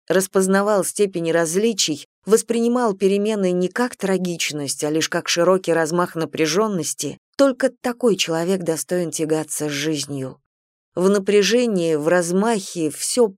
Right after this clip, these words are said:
полет, все достижимо. Самые дальние моря, самые чужие берега — и, наконец, ты летишь в беспредельной синеве.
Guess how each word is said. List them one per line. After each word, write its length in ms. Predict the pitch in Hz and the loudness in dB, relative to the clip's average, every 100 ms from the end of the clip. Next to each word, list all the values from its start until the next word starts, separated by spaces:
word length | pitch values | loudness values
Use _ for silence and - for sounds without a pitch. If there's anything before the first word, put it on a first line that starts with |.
| - | -4
полет, 480 | 196 190 170 139 | 0 2 2 0
все 260 | - - 196 | -6 -4 -2
достижимо. 920 | 185 180 - 196 185 214 180 143 131 - _ _ _ | -2 -4 -4 -4 -2 -2 -2 -2 -6 -12 _ _ _
Самые 360 | - 247 240 240 | 0 2 4 2
дальние 440 | 208 226 202 196 | 4 2 2 0
моря, 380 | 190 202 185 165 | 2 2 0 0
самые 440 | 143 208 208 202 190 | 0 0 0 0 0
чужие 440 | 214 190 226 214 | 0 0 0 0
берега — 600 | 180 196 190 185 233 220 - - - - _ _ | 0 2 2 4 4 2 -4 -20 -20 -20 _ _
и, 100 | - | -2
наконец, 600 | 214 233 247 262 262 - - | 0 4 4 4 2 -2 -2
ты 220 | 233 240 | 2 2
летишь 560 | 208 196 - 277 247 202 | 2 -2 -2 -2 -2 -2
в 120 | 190 | -4
беспредельной 920 | 185 208 - 190 185 175 202 185 175 | -4 -4 -4 -2 -2 2 2 2 -2
синеве. 840 | 156 - 180 165 165 160 143 131 | -2 -2 -2 -4 -4 -4 -4 -6